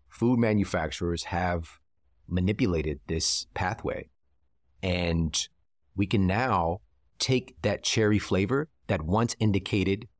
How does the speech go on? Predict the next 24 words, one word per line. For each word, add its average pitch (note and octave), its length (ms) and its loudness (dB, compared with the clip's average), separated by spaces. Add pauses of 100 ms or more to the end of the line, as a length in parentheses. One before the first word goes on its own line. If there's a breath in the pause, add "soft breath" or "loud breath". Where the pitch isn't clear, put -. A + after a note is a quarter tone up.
(160)
the F#2+ 80 0
nutrient G2 480 2
profile A2+ 580 0 (220)
that F#2 100 0
I F#2 80 0
just G2 200 0
mentioned, G2 360 0
plus F#2+ 200 0
a A2 40 0
lot G2+ 200 0
more. D#2+ 300 -4 (640)
And F#2+ 80 2
now G#2+ 180 2
we A2 120 4
can, F#2 240 2 (200)
there's F#2+ 220 0
a, F2+ 120 0 (580)
one C3 160 2
of C3+ 60 0
the A#2+ 100 4
inventions F2+ 320 0
was E2 100 -2
called D#2 220 -2
a, D2 100 -6